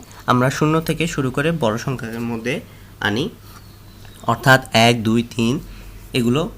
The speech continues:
যত যেতে থাকবে ততগুলো এগুলোকে ধনাত্মক সংখ্যা বলে। এবং পরবর্তীতে যে সংখ্যাগুলো আছে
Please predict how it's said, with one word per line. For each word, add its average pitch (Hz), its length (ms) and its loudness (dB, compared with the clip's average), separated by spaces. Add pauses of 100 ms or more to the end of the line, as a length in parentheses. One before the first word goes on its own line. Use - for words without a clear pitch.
(220)
যত 113 320 0
যেতে 110 260 -4
থাকবে 123 340 -2
ততগুলো 127 500 -2 (280)
এগুলোকে 165 400 -2
ধনাত্মক 131 440 0
সংখ্যা 131 340 0
বলে। 104 340 2 (360)
এবং 127 280 0 (300)
পরবর্তীতে 185 520 -4
যে 120 160 -2
সংখ্যাগুলো 117 440 -4
আছে - 260 -6